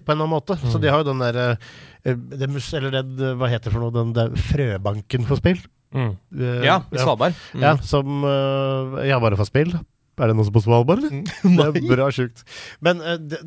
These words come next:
Speaker 1: det synes jeg er litt rart med de maskinene her, var det jeg skulle si. At vanligvis så kommer det enten en light-versjon som er mye billigere,
Speaker 3: Mm.
Speaker 1: eller så kommer det en pro-versjon som er mye bedre.
Speaker 2: Mm.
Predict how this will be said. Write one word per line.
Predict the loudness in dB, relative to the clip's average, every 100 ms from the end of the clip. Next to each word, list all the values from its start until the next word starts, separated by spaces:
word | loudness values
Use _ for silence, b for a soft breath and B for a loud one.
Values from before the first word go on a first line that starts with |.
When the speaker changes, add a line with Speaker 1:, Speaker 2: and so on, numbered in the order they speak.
| -6
Speaker 1:
det | -6
synes | -4 -6
jeg | -6
er |
litt | -4
rart | -4 -4
med | -4 -2
de | -2 -2
maskinene | -2 -4 -4 -2
her, | -2
var | -4
det | -6
jeg | -6
skulle | -6 -6
si. | -6
At | -10 -10 -16 b b b b
vanligvis | -2 0 0 -4
så |
kommer | -4 -4
det | -4 -2
enten |
en | -2 -2
light-versjon | -2 -4 -6 -2 -2
som | 0
er | -2
mye | -2
billigere, | -2 -2 -4 -6 -10 -12
Speaker 3:
Mm. | -8
Speaker 1:
eller | -6
så | -6
kommer | -6
det | -8
en | -10
pro-versjon | -6 -4 -4 -2 -4 -4 -6 -6 -4 -4 -4
som | -4 -2
er | -2
mye | -2
bedre. | -2 -2 -2
Speaker 2:
Mm. | -2 -2